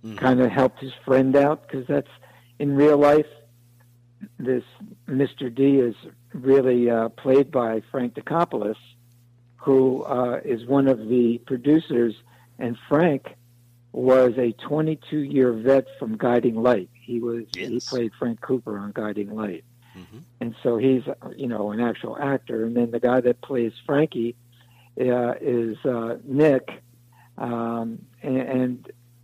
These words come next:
Speaker 2: he, he just came out of a show called, um, Million Dollar Quartet, which was about,
Speaker 1: Yeah.
Speaker 2: he played Jer-, Jerry Lee Lewis in that.
Speaker 1: Mm-hmm. Yeah.
Speaker 2: And he's just a great, great actor. Plays, plays guitar and bass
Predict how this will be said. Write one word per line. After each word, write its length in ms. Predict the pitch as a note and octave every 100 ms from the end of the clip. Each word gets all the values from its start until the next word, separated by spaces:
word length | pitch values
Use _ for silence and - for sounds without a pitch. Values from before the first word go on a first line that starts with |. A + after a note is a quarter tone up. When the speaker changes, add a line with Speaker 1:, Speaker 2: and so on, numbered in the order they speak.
| -
Speaker 2:
he, 420 | - D3+ D3+ -
he 140 | D#3 C#3
just 280 | D3 - -
came 200 | C#3+ C3
out 120 | B2+
of 80 | A#2+
a 80 | A#2
show 240 | C3+ B2
called, 580 | - D3 B2+ B2+ B2 B2+
um, 640 | B2+ B2 A#2+ A#2+ A#2+ - - _ _ C#3+
Million 300 | C#3 C3+ C3
Dollar 260 | B2 B2
Quartet, 640 | - B2 A2 - E3 A2+ - -
which 240 | A#2+ - A#2
was 180 | A2+ A2
about, 340 | A2+ A2+ A#2 -
Speaker 1:
Yeah. 200 | C3+ D4 C#3+
Speaker 2:
he 60 |
played 260 | - C3 -
Jer-, 140 | C#3+ -
Jerry 320 | C#3+ B2+ B2
Lee 160 | A#2+ A#2
Lewis 340 | C3 A#2+ G2+ A#2
in 120 | G#2
that. 260 | G2 G2+ - _ -
Speaker 1:
Mm-hmm. 300 | A2 G2 F#3+ - _ _ _ -
Yeah. 180 | - G2
Speaker 2:
And 160 | C3 A#2+
he's 160 | C#3+ A#2+
just 220 | C#3 A2
a 40 | A#2
great, 600 | - C#3 D3+ C3+ A2+ -
great 340 | C3 C3 A#2
actor. 540 | A#2+ B2 A#2+ B2+ A#2+ A#2+ _ _ _
Plays, 220 | - B2 A2+ - -
plays 220 | D3+ A#2+
guitar 440 | A#2 G#2+ C#3+ C#3 A2+
and 160 | A2+ A#2
bass 240 | C#3